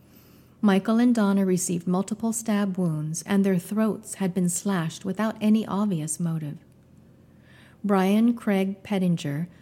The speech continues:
was last seen at a Hampton dance club. His body was found in February nineteen eighty-seven in a marshy area of the James River in Suffolk, Virginia.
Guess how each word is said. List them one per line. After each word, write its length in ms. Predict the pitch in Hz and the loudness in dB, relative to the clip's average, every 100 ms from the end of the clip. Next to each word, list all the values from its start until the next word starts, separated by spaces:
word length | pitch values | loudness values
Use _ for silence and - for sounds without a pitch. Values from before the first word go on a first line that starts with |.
| - | -8
was 180 | 220 208 | -4 0
last 360 | 208 214 269 - | 0 0 0 -2
seen 440 | - 180 151 143 - | -2 -2 -2 -4 -4
at 120 | 170 | -4
a 60 | |
Hampton 580 | 160 185 202 208 208 202 | -2 -2 -2 -2 0 2
dance 360 | 185 165 170 - | 2 -2 -2 -8
club. 360 | - 160 160 170 - - - - - - | -6 -6 -6 -10 -16 -20 -20 -20 -20 -4
His 240 | 269 254 | -2 0
body 340 | 233 220 214 | 0 2 2
was 220 | 208 208 - | 2 0 -2
found 300 | 196 185 180 | 0 2 2
in 100 | 175 | 0
February 640 | 214 196 202 196 196 196 | 0 0 2 2 2 2
nineteen 500 | 175 165 180 202 208 | 0 -2 -2 0 0
eighty-seven 760 | 190 196 226 - 170 156 160 | 0 0 -2 -2 -4 -2 -4
in 140 | - 180 | -2 0
a 60 | |
marshy 600 | 170 160 160 165 208 202 | 2 0 -2 -2 -2 -2
area 600 | 180 175 170 165 160 180 220 - - - | -2 -2 -2 -2 -4 -6 -8 -16 -18 -6
of 160 | 175 | -2
the 80 | 185 | 0
James 480 | 175 170 170 190 190 | 0 2 2 0 0
River 380 | 175 160 156 151 | 0 0 -2 -4
in 180 | - 165 | -4 -4
Suffolk, 560 | - 175 175 175 - - | -2 -4 -2 -6 -6 -4
Virginia. 600 | 175 170 151 147 143 | -4 -2 -4 -4 -6